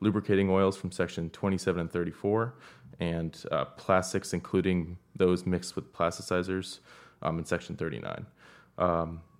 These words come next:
the big one that affects T C C is List three. It's a ten percent tariff on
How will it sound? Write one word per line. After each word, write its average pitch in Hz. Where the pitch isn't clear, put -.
the -
big 110
one 107
that 90
affects -
T 101
C 90
C 98
is 85
List 95
three. 107
It's -
a 85
ten 95
percent 95
tariff 104
on 82